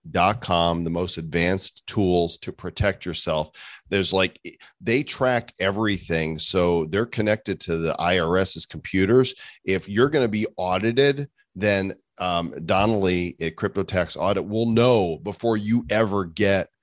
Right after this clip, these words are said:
a letter from the I R S. And so, uh, we, they are not a sponsor of the show. They're not paying us for this. We use their services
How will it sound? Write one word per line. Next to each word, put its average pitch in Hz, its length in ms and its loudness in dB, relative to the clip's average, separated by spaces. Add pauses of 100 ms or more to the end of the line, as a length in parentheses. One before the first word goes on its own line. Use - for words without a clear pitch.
(240)
a 95 60 0
letter 98 300 2
from 85 240 -8
the 87 160 -2
I 85 200 2
R 76 200 -2
S. - 420 -6 (160)
And 78 160 -4
so, 82 380 2
uh, 73 280 -8
we, 104 520 0
they 104 240 2
are 101 100 0
not 98 340 -2 (400)
a 92 60 -4
sponsor 104 640 0
of 107 100 -2
the 101 80 -2
show. 107 260 2
They're 98 140 -2
not 98 220 -4
paying 104 340 0
us 104 100 2
for 110 200 2
this. 107 240 2
We 87 180 0
use 101 540 6
their 87 160 4
services 95 720 4